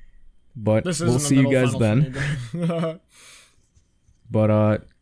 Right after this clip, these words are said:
Speaker 1: yeah, guys, rate us on Apple Podcasts, follow on Spotify.
Speaker 2: Yes,
Speaker 1: And,
Speaker 2: sir.
Speaker 1: uh, we will see you guys in two weeks. Steven, send her off, bro.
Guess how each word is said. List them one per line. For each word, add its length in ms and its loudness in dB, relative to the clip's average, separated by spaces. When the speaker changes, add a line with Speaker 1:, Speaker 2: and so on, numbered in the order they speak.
Speaker 1:
yeah, 200 2
guys, 300 0
rate 220 0
us 140 -2
on 140 0
Apple 240 -4
Podcasts, 560 -4
follow 340 -2
on 80 -4
Spotify. 680 -2
Speaker 2:
Yes, 200 -12
Speaker 1:
And, 360 0
Speaker 2:
sir. 60 2
Speaker 1:
uh, 280 0
we 140 0
will 100 0
see 180 0
you 100 2
guys 240 -2
in 80 0
two 180 -2
weeks. 240 -2
Steven, 400 -2
send 300 -2
her 140 2
off, 280 -2
bro. 220 -2